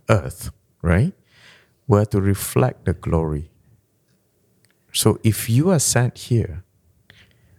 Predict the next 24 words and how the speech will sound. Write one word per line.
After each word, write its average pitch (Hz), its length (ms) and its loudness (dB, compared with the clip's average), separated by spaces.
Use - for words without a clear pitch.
and 90 340 2
you're 92 180 2
sent 127 400 0
by 98 120 2
the 85 120 0
king, - 540 -2
you're, 95 200 0
you're, 95 300 2
you're - 220 0
actually 139 280 -2
commissioned 92 520 0
by 78 100 2
the 78 120 -4
king. 90 380 -6
We're 104 200 4
all, 107 360 -2
we're 101 200 2
all 117 500 -2
citizens 101 560 0
of 80 120 -2
heaven, - 420 -4
sent 95 400 0
here 87 400 -2
to 107 420 2